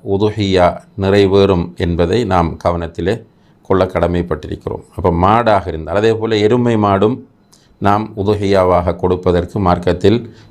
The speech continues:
தடை இல்லை என்பதை புரிந்து கொள்ள வேண்டும். இப்போ பொதுவாக மாடு என்கிற அந்த இனத்தை, அஹ், இனத்தினுடைய வயதை பொறுத்தவரையில் இரண்டு வருடங்கள்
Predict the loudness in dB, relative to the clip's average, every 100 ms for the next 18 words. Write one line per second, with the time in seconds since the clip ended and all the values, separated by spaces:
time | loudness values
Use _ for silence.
0 | _ 0 2 0 0 -2 -2 -4 -4 -4
1 | -4 -6 -4 -4 -6 -8 -10 -12 -16 _
2 | _ _ -4 0 2 4 4 2 0 -4
3 | 0 0 2 0 0 -2 -2 -2 0 -2
4 | -4 -4 -2 0 -2 0 0 0 -6 _
5 | _ _ _ _ _ 2 4 4 2 2
6 | 0 -2 -2 0 2 2 4 2 -2 -4
7 | -6 -6 -4 -2 -2 -4 -4 0 2 2
8 | 2 4 2 2 2 2